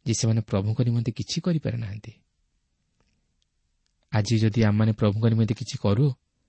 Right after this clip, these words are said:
ଆମେ ମନେ ମନେ ନିଜକୁ ଅତି ଗର୍ବ ଅନୁଭବ କରୁ। "ହଁ, ମୁଁ ପ୍ରଭୁଙ୍କ ନିମନ୍ତେ ଏହା କରିପାରିଛି, ମୁଁ ପ୍ରଭୁଙ୍କ ନିମନ୍ତେ ତାହା କରିପାରିଛି,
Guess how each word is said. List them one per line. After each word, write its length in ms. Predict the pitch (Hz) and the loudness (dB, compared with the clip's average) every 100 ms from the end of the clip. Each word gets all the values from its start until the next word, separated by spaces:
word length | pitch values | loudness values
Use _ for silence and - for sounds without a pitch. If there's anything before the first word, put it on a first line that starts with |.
| _ _ _ _ _ _ _ _ _ _ _ _ _ - | _ _ _ _ _ _ _ _ _ _ _ _ _ 0
ଆମେ 140 | 120 | 4
ମନେ 240 | 113 107 117 | 6 6 6
ମନେ 180 | 123 123 | 6 4
ନିଜକୁ 340 | 104 113 - | 4 2 2
ଅତି 180 | 110 120 | 2 2
ଗର୍ବ 300 | 110 104 107 123 | 2 0 4 4
ଅନୁଭବ 260 | 113 101 | 4 0
କରୁ। 260 | 104 - 127 - _ _ _ _ _ _ _ _ _ _ _ _ _ _ - | -4 -4 -8 -10 _ _ _ _ _ _ _ _ _ _ _ _ _ _ 0
"ହଁ, 160 | 117 | 4
ମୁଁ 140 | 110 113 | 4 2
ପ୍ରଭୁଙ୍କ 360 | - 107 120 | 2 2 4
ନିମନ୍ତେ 280 | 123 120 117 110 | 4 4 4 4
ଏହା 120 | 120 | 2
କରିପାରିଛି, 560 | 135 120 123 113 - 117 _ _ _ _ _ _ _ _ _ | 2 0 0 -2 -6 -10 _ _ _ _ _ _ _ _ _
ମୁଁ 300 | 110 123 117 | 4 6 6
ପ୍ରଭୁଙ୍କ 340 | 107 117 120 127 | 4 4 4 6
ନିମନ୍ତେ 300 | 127 127 123 | 6 4 4
ତାହା 240 | 120 113 | 4 4
କରିପାରିଛି, 560 | 135 131 131 123 - | 4 4 4 2 2